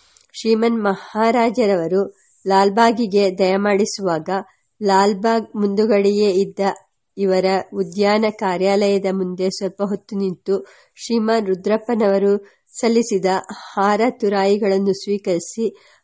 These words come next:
ಅವರೊಡನೆ ಒಂದೆರಡು ಮಾತನಾಡಿ ತೆರಳುತ್ತಿದ್ದರಂತೆ. ಆ ಕಾಲದಲ್ಲಿ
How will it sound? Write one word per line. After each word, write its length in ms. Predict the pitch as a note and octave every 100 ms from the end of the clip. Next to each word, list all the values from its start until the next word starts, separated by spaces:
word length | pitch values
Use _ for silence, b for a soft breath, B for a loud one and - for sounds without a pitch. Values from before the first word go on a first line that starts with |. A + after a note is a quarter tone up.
| -
ಅವರೊಡನೆ 640 | G#3 A3+ A3+ G#3 G3+ G3+
ಒಂದೆರಡು 500 | G3 F#3+ G3+ A3 G3
ಮಾತನಾಡಿ 600 | F#3+ F#3+ - G3 F3+ F#3
ತೆರಳುತ್ತಿದ್ದರಂತೆ. 1120 | G#3+ G3 F3+ F#3+ F#3+ F3+ D#3+ D#3+ D#3 E3 - _ B B B B B -
ಆ 140 | A#3
ಕಾಲದಲ್ಲಿ 920 | B3+ C4 A#3 F#3+ F#3 G3 G3 - _